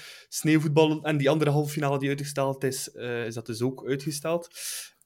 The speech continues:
Ehm, iets heel positiefs. Ja, we hadden vorig jaar heel wat kritiek, Karel, eh, hier in de podcast om onder andere de ticketprijzen,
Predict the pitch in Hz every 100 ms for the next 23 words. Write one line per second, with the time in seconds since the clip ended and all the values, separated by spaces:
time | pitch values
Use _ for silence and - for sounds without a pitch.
0 | _ - 143 139 143 139 143 147 147 185
1 | 196 170 147 190 - - 151 147 143 139
2 | 139 131 - 143 123 139 147 131 156 147
3 | 147 135 156 147 156 160 160 156 - 139
4 | 135 135 131 135 143 139 139 139 127 131
5 | 131 135 139 143 127 117 151 147 147 -
6 | 147 151 156 160